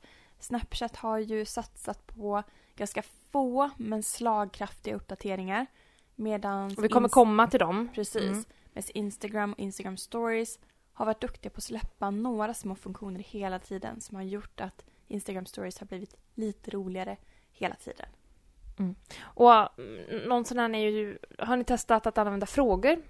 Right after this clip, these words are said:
Speaker 2: i stories när man kan, eh, ställa en fråga och få öppna svar? Eh, och man kan även kopiera svaren för att dela vidare dem. Och det här är något som en del företag använder ganska frekvent, vilket är roligt för att få dels mer information och få mer en-,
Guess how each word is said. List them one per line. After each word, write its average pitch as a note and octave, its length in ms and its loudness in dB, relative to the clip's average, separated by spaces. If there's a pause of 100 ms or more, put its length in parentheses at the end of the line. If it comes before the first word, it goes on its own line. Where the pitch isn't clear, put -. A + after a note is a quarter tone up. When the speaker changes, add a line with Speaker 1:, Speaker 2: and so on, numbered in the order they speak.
(120)
Speaker 2:
i C#4 120 -4
stories C#4+ 460 0
när C4 80 -4
man B3 100 -6
kan, A#3 240 -6
eh, A3+ 220 -4
ställa A3 360 2
en G#3 100 2
fråga G#3 460 2
och G3+ 80 0
få G3+ 180 0
öppna G3 260 0
svar? G#3+ 320 2 (500)
Eh, G#3+ 120 2
och G#3 140 4
man G#3+ 140 2
kan G#3+ 140 -2
även G3 200 2
kopiera A3 500 6
svaren C#4 540 8
för A#3 100 2
att A3+ 100 0
dela G3+ 200 4
vidare F#3+ 440 0
dem. B3 280 4
Och A3 360 4
det A3+ 80 2
här A#3+ 180 6
är A3 40 0
något G3 200 -2
som G3 180 -2
en G3 80 0
del B3 220 2
företag G3 460 2
använder F3+ 300 -2
ganska F#3 300 -4
frekvent, F#3+ 520 -4
vilket A#3+ 320 -4
är G#3+ 60 2
roligt G3 360 0
för G3 80 -6
att F3+ 80 -8
få F#3 160 -4
dels F3+ 340 -2
mer G3 180 0
information D4 640 -2
och C#4 160 0 (260)
få D#4 140 8
mer B3 260 6
en-, G3+ 220 0